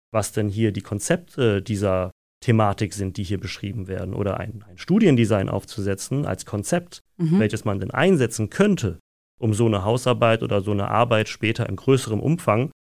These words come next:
Speaker 1: wirklich zu untersuchen auch, ne, das Thema. Vielleicht muss da der, der, der Fokus drauf liegen in Zukunft. Ich hab da keine, keine finale Antwort für mich,
Speaker 2: Ja.
Speaker 1: ne?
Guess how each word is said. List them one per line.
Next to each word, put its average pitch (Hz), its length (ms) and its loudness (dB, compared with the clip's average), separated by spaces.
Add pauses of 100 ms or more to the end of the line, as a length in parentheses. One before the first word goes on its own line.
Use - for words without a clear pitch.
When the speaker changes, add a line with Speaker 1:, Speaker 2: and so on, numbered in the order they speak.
Speaker 1:
wirklich 131 300 0
zu 117 80 -4
untersuchen 113 540 0
auch, 95 220 -8
ne, 120 100 0
das 107 160 -2
Thema. 120 320 -4 (840)
Vielleicht 131 280 4
muss 170 140 2
da 170 140 2
der, 139 120 4
der, 113 360 0
der 113 120 0
Fokus 139 320 0
drauf 139 280 0
liegen 101 220 -4
in 107 120 -6
Zukunft. - 420 -8 (280)
Ich - 40 -6
hab - 80 -4
da - 80 -2
keine, 127 240 2
keine 113 460 -2
finale 117 360 2
Antwort 123 320 -2
für 104 100 -4
mich, 95 200 -4
Speaker 2:
Ja. 180 200 4
Speaker 1:
ne? 127 200 2